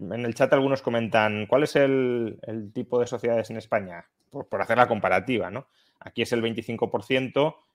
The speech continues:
y distribuyas o no distribuyas, pagas, ¿no? Eh, y bueno, cotizaciones sociales, pues ya hemos dicho, treinta y siete, treinta y siete por ciento.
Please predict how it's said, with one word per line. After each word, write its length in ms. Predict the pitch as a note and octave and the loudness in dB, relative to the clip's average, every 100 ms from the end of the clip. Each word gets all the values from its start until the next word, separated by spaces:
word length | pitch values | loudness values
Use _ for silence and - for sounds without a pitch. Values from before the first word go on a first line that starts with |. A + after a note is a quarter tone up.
| _ - | _ -6
y 260 | G#2 G#2 | -4 -2
distribuyas 640 | G2+ - G2 G2+ A2+ A2+ A#2 | -6 -8 -6 -2 2 2 2
o 20 | |
no 100 | A2 | -4
distribuyas, 760 | A2 G#2 G#2+ A2 A#2+ B2 A#2+ | -4 -4 -4 2 4 6 2
pagas, 460 | - A2 E2+ F2 - | 4 4 4 -4 -14
¿no? 200 | A2+ C#3 _ _ | -16 -16 _ _
Eh, 200 | - - _ _ | -20 -20 _ _
y 40 | F#2 | _
bueno, 180 | F#2+ F2 | -20 -18
cotizaciones 480 | F#2 F2+ - F#2+ - | -16 -16 -14 -14 -10
sociales, 520 | G2 G#2 G#2 A2+ _ _ _ - _ - | -6 -2 -2 -2 _ _ _ -20 _ -10
pues 160 | G2 | -6
ya 80 | G2+ | -6
hemos 200 | G#2 F#2+ | -6 -6
dicho, 260 | G2 - A2+ | -8 -4 -4
treinta 260 | G#2 G2 | -4 -8
y 40 | G2 | -10
siete, 720 | - G2 G2+ G2 F#2+ F#2+ F2+ _ _ | -8 -8 -6 -6 -4 -6 -10 _ _
treinta 260 | - G2 G2 | -12 -10 -8
y 40 | |
siete 260 | - G2 G2+ | -10 -10 -10
por 180 | G2+ F#2 | -8 -10
ciento. 420 | - G2+ F2+ | -6 -6 -8